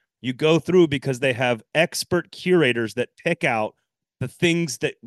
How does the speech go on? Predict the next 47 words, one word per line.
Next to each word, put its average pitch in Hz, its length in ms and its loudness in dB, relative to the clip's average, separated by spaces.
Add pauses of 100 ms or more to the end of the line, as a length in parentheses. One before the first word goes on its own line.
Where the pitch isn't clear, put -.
(140)
they 139 240 2
believe 143 500 -2
we 143 320 -2
as 127 160 -2
cultural, 160 580 -4 (520)
like, 117 260 -4 (300)
people 170 180 -2
that 160 160 -2
like 123 240 -10
culture 123 480 -2 (460)
want 131 340 -6
to 135 140 -12
see. 104 340 -6 (380)
W-, 120 180 -8
cultural 170 400 -2
should 156 160 -8
not, 143 240 -4
culture 151 300 -2
should 135 140 -10
not 117 120 -2
be 107 80 -2
flat 131 320 -2
and 120 140 -10
popular. 117 420 -4
It - 140 -14
should 104 100 -14
be 101 80 -14
curated 127 480 -6
by 104 160 -2
experts 107 460 -8
who 110 120 -8
are 95 260 -6
in 117 140 -4
their 104 140 -4
field 104 440 -4
for 95 120 -8 (540)
decades. 85 560 -6 (580)
That's 104 140 -12
what 113 100 -4
it 98 60 -12
should 98 120 -12
be. 80 160 -12 (120)
Anyway, 98 240 -4 (100)
end 117 140 -8
of 98 80 -10
rant. 90 180 -8 (260)
<laughs> - 200 -4